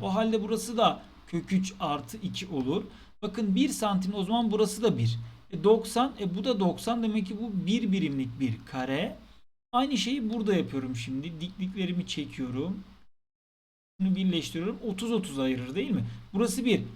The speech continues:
Burası otuz ise arkadaşlar otuzun karşısı bir ise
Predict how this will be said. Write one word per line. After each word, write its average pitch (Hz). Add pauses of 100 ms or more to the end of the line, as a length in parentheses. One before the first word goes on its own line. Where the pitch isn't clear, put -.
(200)
Burası 214
otuz 233
ise 220
arkadaşlar 180
otuzun 220
karşısı 214
bir 254
ise 214